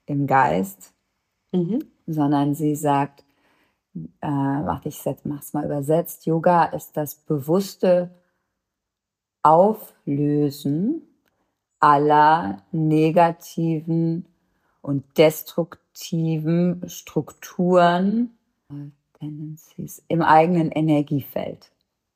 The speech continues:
Speaker 2: Mhm.
Speaker 1: Und das ist ja eine ganz andere Geschichte, weißt du, als jetzt zu sagen,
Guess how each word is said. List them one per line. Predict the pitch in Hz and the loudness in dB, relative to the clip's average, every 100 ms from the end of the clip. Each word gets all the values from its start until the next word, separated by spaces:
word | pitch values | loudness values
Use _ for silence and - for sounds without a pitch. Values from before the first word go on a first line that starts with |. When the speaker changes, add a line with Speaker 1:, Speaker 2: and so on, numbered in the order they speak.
| _ _ _ _ | _ _ _ _
Speaker 2:
Mhm. | 190 156 160 196 _ _ _ _ _ _ _ _ _ _ _ _ _ _ _ _ _ _ | -18 -18 -20 -20 _ _ _ _ _ _ _ _ _ _ _ _ _ _ _ _ _ _
Speaker 1:
Und | 156 156 | 2 2
das | 151 - | 0 -2
ist | - | -2
ja | 147 | 0
eine | 139 139 | 0 -4
ganz | - 156 160 156 | 0 2 2 0
andere | - 151 139 | -4 -2 -4
Geschichte, | - 135 - 160 - - - _ _ _ _ _ _ _ _ _ - | -6 -8 -6 -8 -8 -20 -20 _ _ _ _ _ _ _ _ _ -2
weißt | 139 135 - | -2 -2 -2
du, | 180 | 0
als | 143 - | 0 -2
jetzt | 139 135 - | -6 -6 -8
zu | 139 | -6
sagen, | 131 131 127 127 131 123 | -2 0 0 -2 -4 -8